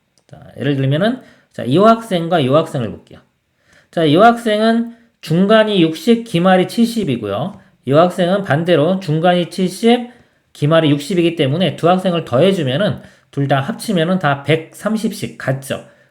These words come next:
그래서 이게 효과가 상쇄가 됩니다. 상쇄. 그렇게 상쇄되는 걸 좀 제외시켜 볼게요. 얘하고 얘도 마찬가지로.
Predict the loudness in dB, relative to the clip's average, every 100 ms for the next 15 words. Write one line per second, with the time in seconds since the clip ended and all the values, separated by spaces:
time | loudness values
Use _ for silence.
0 | -10 -6 -6 -8 -12 _ -8 -4 -2 -4
1 | -8 -8 0 0 0 -2 -2 0 2 0
2 | -4 -14 -14 -8 -8 -8 -8 -8 -10 _
3 | _ _ _ _ -16 -10 -8 -2 2 4
4 | 4 0 -2 2 4 2 0 -4 -4 -8
5 | -4 2 4 6 2 2 0 0 2 2
6 | 0 -2 -4 -6